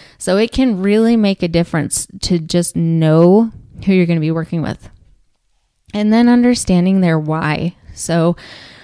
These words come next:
this kinda goes into play with listings. If you have someone who's selling a home, it's so important to understand why they're selling that home.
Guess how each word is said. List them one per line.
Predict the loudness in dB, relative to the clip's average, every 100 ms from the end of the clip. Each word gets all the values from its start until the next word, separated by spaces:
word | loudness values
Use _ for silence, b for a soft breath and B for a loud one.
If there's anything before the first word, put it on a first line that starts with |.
| B B _ _
this | 0 2
kinda | 2 2 6
goes | 6 6
into | 6 2
play | 2 2 4 4
with | 4 2 0 -4
listings. | 0 0 0 -4 -6 -4 -6 -6 -6
If | -6 0
you | 0
have | 2 0 -2
someone | -2 0
who's | 2 0
selling | -2 -4 -2 -2
a |
home, | -2 -2 -2
it's | -4 -6
so | -6 0 2
important | 2 0 -2 -2
to | -4
understand | -4 -4 -2 -4 -4 -4
why | -4 0 0 0
they're | 0 -2
selling | -4 -4 -4 -4
that | -4 -6 -6
home. | -4 -4 -6